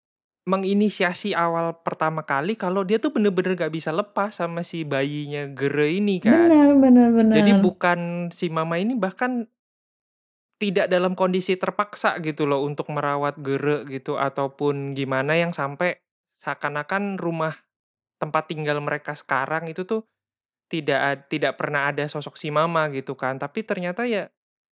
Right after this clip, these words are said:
Speaker 1: selengket itu gitu, dan bahkan scene sama mamanya ini adalah satu-satunya scene di drama
Speaker 2: <laughs>
Speaker 1: ini yang membuat gue nangis
Speaker 2: Oh
Speaker 1: gitu.
Speaker 2: gitu, serius.
Speaker 1: Di
Speaker 2: I-,
Speaker 1: saat
Speaker 2: eh.
Speaker 1: gue bingung,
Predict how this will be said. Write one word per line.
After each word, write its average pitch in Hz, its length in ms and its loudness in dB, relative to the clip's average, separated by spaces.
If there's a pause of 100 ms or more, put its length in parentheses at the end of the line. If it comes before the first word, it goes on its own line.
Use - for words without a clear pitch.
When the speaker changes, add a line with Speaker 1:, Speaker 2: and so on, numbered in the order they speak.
(540)
Speaker 1:
selengket 190 1400 -2
itu 226 480 0
gitu, 156 240 0
dan 147 240 0
bahkan 208 520 -2 (1800)
scene 233 320 0
sama 220 320 4
mamanya 226 320 0
ini 285 80 -10
adalah 240 160 2
satu-satunya 208 800 -2
scene 220 400 4
di 294 80 10
drama 254 480 6
Speaker 2:
<laughs> - 0 -
Speaker 1:
ini 196 320 2
yang 220 240 2
membuat 185 400 0
gue 196 480 0
nangis 285 480 -2
Speaker 2:
Oh 311 240 4
Speaker 1:
gitu. 359 80 6
Speaker 2:
gitu, 403 380 6 (180)
serius. 302 480 6 (460)
Speaker 1:
Di 247 260 4
Speaker 2:
I-, 254 80 6
Speaker 1:
saat 226 240 2
Speaker 2:
eh. 208 160 4
Speaker 1:
gue 247 240 6
bingung, 214 720 2